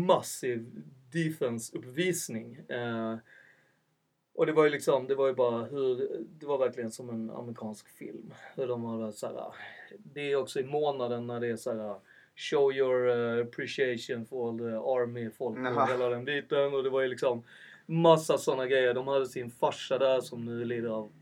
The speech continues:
Speaker 1: Alzheimer. Buddy Ryan, som har, hela anledningen varför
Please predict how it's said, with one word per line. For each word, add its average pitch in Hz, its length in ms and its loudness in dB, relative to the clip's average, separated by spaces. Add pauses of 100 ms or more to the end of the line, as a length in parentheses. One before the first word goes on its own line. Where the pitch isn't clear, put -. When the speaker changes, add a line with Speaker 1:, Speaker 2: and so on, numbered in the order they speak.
(100)
Speaker 1:
Alzheimer. 120 520 -4 (580)
Buddy 143 240 6
Ryan, 143 460 4
som 131 200 -10
har, 120 200 -6 (460)
hela 160 180 6
anledningen 143 580 2
varför 135 560 6